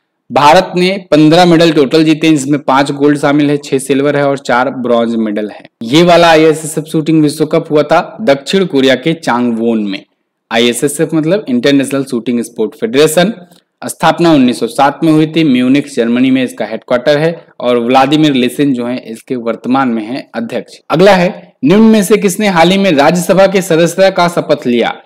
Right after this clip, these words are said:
तो दोस्तों, राज्यसभा की सदस्य बन गई हैं पीटी उषा। अभी आपको पता हो, केंद्र सरकार ने चार को, चार व्यक्तियों को राज्यसभा में मनोनीत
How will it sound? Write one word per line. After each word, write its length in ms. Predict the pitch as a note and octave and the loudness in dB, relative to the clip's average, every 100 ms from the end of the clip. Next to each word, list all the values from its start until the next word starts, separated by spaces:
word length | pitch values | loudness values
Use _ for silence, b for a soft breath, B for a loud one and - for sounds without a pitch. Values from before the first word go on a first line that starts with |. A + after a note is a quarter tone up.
| b b - | b b -4
तो 60 | F#3 | -2
दोस्तों, 360 | G3 A3+ D3+ | 0 2 2
राज्यसभा 680 | C3+ D#3+ F#3+ G#3+ G#3+ F3+ F#3 | 2 2 2 2 2 2 2
की 260 | F#3 G#3 | 0 -4
सदस्य 560 | F#3 E3 D3+ G3+ G3+ G#3+ | -4 -2 2 2 4 2
बन 240 | E3 D#3+ | 2 2
गई 200 | C#3 C#3+ | 2 0
हैं 300 | C3+ C#3+ E3 | 0 -2 -4
पीटी 460 | - F3+ F3+ F#3+ - | -2 -2 -2 -4 -2
उषा। 420 | C#3 B2+ B2+ F#2 B B B B | -4 -2 -2 -2 B B B B
अभी 280 | C3 C3+ G#3 | -4 2 2
आपको 340 | D#3 D#3 E3+ E3 | 4 2 0 0
पता 260 | D3 D#3+ | 0 2
हो, 240 | C#3 C3+ D#3+ | 0 -2 -4
केंद्र 400 | - E3 F#3+ F3+ | -2 0 0 -2
सरकार 480 | D#3+ C3 C3+ B2+ | -2 -2 0 0
ने 360 | A#2+ C3+ D#3+ - - | 0 -2 -2 -4 -6
चार 480 | F3 D3+ E3 F#3 F3 | 0 2 4 2 0
को, 340 | F3 A#2 - _ _ _ | -4 -8 -8 _ _ _
चार 380 | D#3+ D3 F3+ F#3 | 0 2 4 2
व्यक्तियों 500 | D#3 D3 - D#3+ E3 | 2 -2 -2 -2 -2
को 160 | E3+ D3+ | -2 0
राज्यसभा 800 | B2+ C#3+ C#3+ - D3 D3+ D#3+ C#3+ | 2 0 -2 -6 -2 0 0 -2
में 240 | B2 C#3 | -4 -2
मनोनीत 600 | C3+ A#2+ C#3+ D3 D#3+ | -2 0 2 4 2